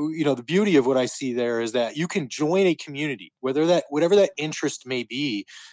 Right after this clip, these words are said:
that you have, there'll be a crypto community there. And you're seeing these pop up. I'm, I'm into golf. There's a new one called the Golf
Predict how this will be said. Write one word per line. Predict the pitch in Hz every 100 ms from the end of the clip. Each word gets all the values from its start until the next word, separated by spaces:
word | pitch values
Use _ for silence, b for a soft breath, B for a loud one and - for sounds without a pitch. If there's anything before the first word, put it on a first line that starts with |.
| B
that | 123 110
you | 131 151
have, | - 135 147 131
there'll | 127 113
be | 101 151
a | 143
crypto | - 151 - 120
community | - 120 139 120 98
there. | - 67 - B B -
And |
you're | 131
seeing | 120 - 190 170
these | 131
pop | - 131 107 120
up. | 85 -
I'm, | 123 139 123 b b -
I'm | 120
into | 131 214
golf. | - 180 113 85 -
There's | 120 123
a |
new | 120 143
one | 151 135 123
called | - 117 113 _ _ _ _ _ _
the | 104
Golf | 131 135 143